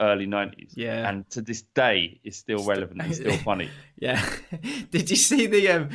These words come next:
Speaker 2: 'cause he had a series on, it might have been last year, and he, in it, he did, it was the One Show. Basically, he was, like, taking over the One Show, and, and win it, within it, he, he did this sort of feature,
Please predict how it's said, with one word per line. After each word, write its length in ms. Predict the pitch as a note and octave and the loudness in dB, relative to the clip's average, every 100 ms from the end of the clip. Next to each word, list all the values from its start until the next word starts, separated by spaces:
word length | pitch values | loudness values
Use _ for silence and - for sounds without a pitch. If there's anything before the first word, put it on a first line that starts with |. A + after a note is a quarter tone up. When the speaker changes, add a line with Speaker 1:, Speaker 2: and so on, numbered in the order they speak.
| - - | -12 -12
Speaker 2:
'cause 160 | D#3+ F3+ | -8 0
he 120 | A3 | 4
had 200 | G#3+ G3 | 4 4
a 40 | |
series 520 | F#3 G#3 G#3 F#3+ C#3 | 0 2 4 4 2
on, 100 | C3 A#2 | 0 0
it 60 | |
might 80 | C#3+ | -2
have 80 | B2+ | -2
been 140 | B2 | -2
last 340 | B2 A#2 - C#3+ | 0 -2 -4 -4
year, 440 | C#3 F2+ D#2 - _ _ _ _ _ _ - | -2 -2 -8 -16 _ _ _ _ _ _ -2
and 440 | C3 C3 B2+ B2 - _ _ - | 0 0 -2 -8 -16 _ _ -4
he, 440 | C#3+ C#3+ C#3+ C#3+ - | 0 2 0 -4 4
in 160 | F3 F#3 | 6 6
it, 140 | C3 | 4
he 140 | D3 | 2
did, 200 | D3 E3 | 2 2
it 100 | D#3 | 2
was 140 | D#3 D3 | 0 2
the 80 | D3+ | 4
One 280 | E3+ F3 | 6 6
Show. 280 | D#3+ B2+ G#2+ | 4 2 0
Basically, 300 | G#2+ C3+ C#3+ | -2 0 2
he 60 | B2 | 0
was, 120 | A#2 | 4
like, 180 | B2 - | 2 4
taking 220 | C3+ B2+ | 2 4
over 140 | B2 | 4
the 80 | A#2+ | 4
One 200 | B2+ C3 | 4 4
Show, 320 | A#2+ G#2 G#2 - - - _ | 2 0 -2 -6 -20 -20 _
and, 220 | B2+ C3 - | 0 0 0
and 160 | B2+ C#3 | 2 6
win 160 | D#3+ | 6
it, 220 | B2+ - _ | 6 0 _
within 340 | C#3+ C#3+ D#3+ C3+ | 4 8 10 8
it, 220 | A2 A2 | 2 0
he, 520 | C#3 C3+ C3+ C3 B2 _ _ _ _ _ _ _ _ | 0 4 4 2 -4 _ _ _ _ _ _ _ _
he 160 | - D3 | -6 2
did 160 | D#3+ | 2
this 160 | D3 C#3+ | 2 4
sort 180 | D#3 C3+ | 2 2
of 60 | |
feature, 680 | - D#3+ D#3 - A#2+ A2+ G#2 | 4 4 4 0 2 2 0